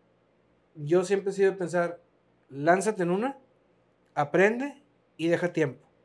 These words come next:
Trabaja si quieres para después para otra elección, pero trabaja no siendo el candidato, trabaja como una, como un ciudadano normal. Ya después se te presenta la oportunidad,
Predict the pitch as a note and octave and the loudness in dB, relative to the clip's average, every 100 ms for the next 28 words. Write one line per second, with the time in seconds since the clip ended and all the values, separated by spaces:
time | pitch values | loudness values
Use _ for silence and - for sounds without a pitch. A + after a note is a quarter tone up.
0 | _ _ _ _ F3+ F3 G3+ B3+ C#4+ C4+ | _ _ _ _ 4 8 8 6 0 -2
1 | A#3+ A#3 C4 - _ _ _ _ _ F3 | -2 0 -2 -12 _ _ _ _ _ 4
2 | E3+ E3+ E3 F#3+ F3+ G#3+ G3+ G#3 G3 F3 | 6 4 2 -2 0 2 2 0 -2 -4
3 | D3+ B2 _ _ _ _ _ _ - F3 | -8 -10 _ _ _ _ _ _ 2 4
4 | F3+ F3+ E3+ E3+ F3 F3 G#3+ - D#3 E3+ | 4 -2 0 4 4 2 -2 -6 -10 -6
5 | F3+ F3+ E3+ D#3 D#3+ E3 E3 E3 F#3 - | -6 -6 -8 -6 -6 -4 -4 -4 -6 -10
6 | _ _ - D#3+ C#3+ C3+ E3 E3+ F3 D3 | _ _ -2 0 0 -2 -6 -8 -10 -10
7 | C#3 C#3 E3 - - C#3+ C#3 C#3 D3+ C#3 | -8 -6 -6 -8 -12 -10 -10 -6 -4 -4
8 | C#3 D3 D3+ E3+ - _ _ _ _ _ | -6 -10 -10 -12 -16 _ _ _ _ _
9 | _ - C3+ C3 D#3 F3+ - D#3+ E3 E3+ | _ -14 -8 -4 -4 -6 -4 -2 -2 -4
10 | - _ _ _ _ - C#3+ D3 - C3+ | -20 _ _ _ _ -12 -10 -10 -10 -10
11 | C#3+ E3 F#3+ G#3 G3+ G3 E3 E3 E3 | -4 -4 -4 -8 -8 -6 -4 -6 -10